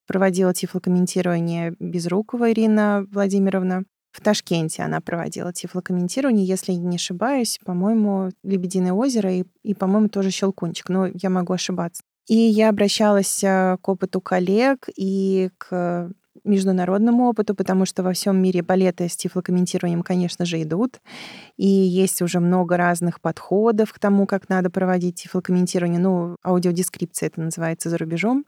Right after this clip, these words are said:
Как делать аудиодескрипцию танцев, балета.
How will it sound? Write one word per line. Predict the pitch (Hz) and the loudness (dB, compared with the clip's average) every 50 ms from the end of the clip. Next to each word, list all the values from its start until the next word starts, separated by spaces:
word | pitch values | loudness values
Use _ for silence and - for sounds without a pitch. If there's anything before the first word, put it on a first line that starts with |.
| _ _ _ - | _ _ _ -4
Как | - 175 170 165 | -2 -2 -2 0
делать | - 175 170 170 - | 0 0 0 0 -2
аудиодескрипцию | 175 170 165 165 165 160 170 - - - 175 170 - - 170 | -2 -2 -2 -2 -2 -4 -6 -6 -6 -6 -6 -6 -6 -10 -8
танцев, | - - 220 254 269 - - 190 | -2 0 0 0 0 -2 -2 -4
балета. | 170 165 160 165 185 226 233 - 220 196 | -2 -2 -2 -2 -2 -2 -2 -2 -4 -6